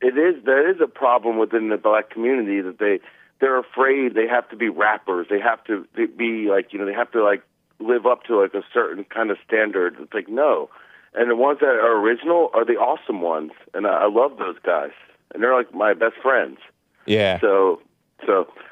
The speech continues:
Speaker 2: All
Speaker 1: and
Speaker 2: right.
Speaker 1: also that other kid that called in, uh, the one that was worried about the, w-, his women issues.
Speaker 2: Right.
Speaker 1: You know, I think he's, uh,
Speaker 2: He's
Speaker 1: I
Speaker 2: not
Speaker 1: think
Speaker 2: a
Speaker 1: he's,
Speaker 2: kid.
Speaker 1: uh, I think he's gonna be
Speaker 2: <laughs>
Speaker 1: okay. I think he's gonna be all right. Like, I think the fact that he's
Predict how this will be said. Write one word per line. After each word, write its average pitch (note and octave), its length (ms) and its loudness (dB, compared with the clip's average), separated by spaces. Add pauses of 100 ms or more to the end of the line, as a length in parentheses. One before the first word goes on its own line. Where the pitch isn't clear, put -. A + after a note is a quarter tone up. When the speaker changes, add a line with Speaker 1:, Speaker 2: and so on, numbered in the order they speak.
(100)
Speaker 2:
All A#2 120 0
Speaker 1:
and A3 80 2
Speaker 2:
right. G3 80 4
Speaker 1:
also E3+ 260 2
that B2 160 2
other C#3 240 2
kid B2 340 0
that G#2+ 160 2
called A2 300 0
in, A2 260 2
uh, G#2 460 4 (180)
the A#2 80 0
one B2 140 0
that A2+ 100 2
was A2 200 2 (260)
worried A2+ 280 2
about A2+ 380 0 (220)
the, F#2 200 -10
w-, A2+ 320 -2
his G#2+ 180 -2
women A#2 320 0
issues. D#3+ 400 0 (100)
Speaker 2:
Right. A#2+ 320 4
Speaker 1:
You - 60 -
know, A#2+ 180 2 (400)
I D3+ 80 0
think G3 200 -2
he's, F3+ 240 -2
uh, B2+ 220 4
Speaker 2:
He's F#3 80 4
Speaker 1:
I F#3 60 2
Speaker 2:
not A3+ 140 4
Speaker 1:
think F#3 120 2
Speaker 2:
a E3+ 40 2
Speaker 1:
he's, D3 100 0
Speaker 2:
kid. G3+ 240 4
Speaker 1:
uh, - 40 -4 (120)
I D3 60 -6
think - 140 -4
he's F#3 120 2
gonna E3+ 200 2
be C#3+ 140 2
Speaker 2:
<laughs> B2+ 80 0
Speaker 1:
okay. G2 460 -2 (180)
I - 60 -2
think C#3 160 -4
he's C#3+ 100 -4
gonna C#3+ 160 0
be C#3+ 100 2
all C3+ 120 4
right. B2+ 180 4
Like, F#2+ 260 0
I A#2 200 2
think D3 220 -2
the C#3 60 -2
fact C3+ 280 -2
that B2+ 140 0
he's B2 260 -2